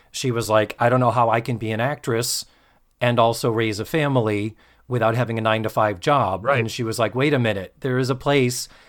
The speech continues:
Speaker 1: where if you are lucky enough and if you are talented enough, the nine-to-five and the acting can intersect."
Speaker 2: Yeah.
Speaker 1: So yes, you have your wife and your kids here now, raising them,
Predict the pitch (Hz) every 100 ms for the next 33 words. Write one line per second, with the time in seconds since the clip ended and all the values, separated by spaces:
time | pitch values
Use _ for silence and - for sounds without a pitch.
0 | _ _ 123 139 113 107 131 127 127 120
1 | 139 147 151 160 151 123 107 101 113 -
2 | - - 113 120 120 120 120 135 135 196
3 | 180 127 117 107 107 - - - _ _
4 | 117 117 117 131 135 151 143 127 127 -
5 | _ - 120 120 120 120 123 143 170 -
6 | 135 127 127 - 135 127 123 131 120 117
7 | 113 - 151 104 - - - _ 120 190
8 | 196 - 190 190 165 294 339 196 165 139
9 | 123 113 113 110 131 175 220 - 131 123
10 | 117 - - 190 202 - 208 190 185 175
11 | 170 170 - 139 151 156 170 165 170 175